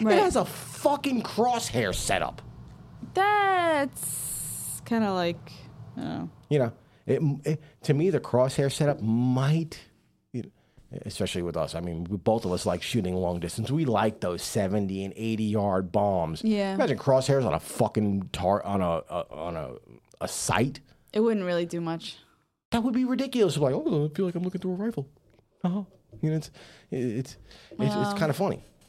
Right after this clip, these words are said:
Speaker 1: yeah.
Speaker 2: You know, I, I mean, but they have so many different attachments. Like, "Oh, you need, oh, you don't like the, the, the green pin? Oh, no problem. We sell you an entire ring. You just slide into the housing. Now your pin's blue,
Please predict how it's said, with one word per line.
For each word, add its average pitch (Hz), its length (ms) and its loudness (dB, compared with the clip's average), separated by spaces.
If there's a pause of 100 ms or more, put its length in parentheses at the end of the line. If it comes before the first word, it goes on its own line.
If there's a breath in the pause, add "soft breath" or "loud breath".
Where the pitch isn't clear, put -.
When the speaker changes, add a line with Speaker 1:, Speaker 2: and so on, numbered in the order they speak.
(180)
Speaker 1:
yeah. 170 280 -10 (260)
Speaker 2:
You 139 80 2
know, 139 80 4
I, 135 280 2
I - 40 2
mean, 160 180 2
but 139 100 2
they 147 120 2
have 147 180 2
so - 240 0
many 151 120 4
different 120 220 0
attachments. 98 480 -2
Like, 117 200 -2
"Oh, 208 240 2
you 101 160 0
need, 113 360 0 (420 soft breath)
oh, 160 160 4
you 117 120 2
don't 123 160 2
like 123 240 0
the, 104 420 2
the, 92 200 -2
the 87 140 -4
green 139 400 0
pin? 226 340 0
Oh, 269 300 2
no 175 180 0
problem. 233 400 0
We 156 140 2
sell 208 180 2
you 208 180 2
an 202 60 4
entire 185 760 2
ring. 185 340 4
You 143 140 4
just 147 240 2
slide 160 680 2
into 156 200 0
the 147 80 4
housing. 120 520 2
Now 90 100 0
your 98 160 0
pin's 135 240 -2
blue, 175 260 -2